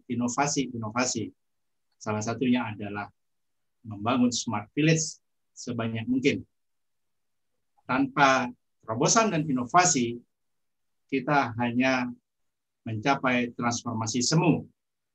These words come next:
atau kembali ke masa yang lalu atau di bawahnya. Karena itu, mari, eh,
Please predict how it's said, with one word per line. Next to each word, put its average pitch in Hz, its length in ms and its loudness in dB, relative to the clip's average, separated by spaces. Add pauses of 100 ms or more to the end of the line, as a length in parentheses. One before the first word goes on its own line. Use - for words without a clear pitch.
(400)
atau 113 260 -4
kembali 131 480 2
ke - 60 -6
masa 113 500 -2 (240)
yang 110 240 -4
lalu 170 400 4
atau 117 320 -4
di 110 160 -4
bawahnya. 113 720 0 (240)
Karena 107 260 -8
itu, 165 400 2 (640)
mari, 156 560 2 (300)
eh, 110 200 -10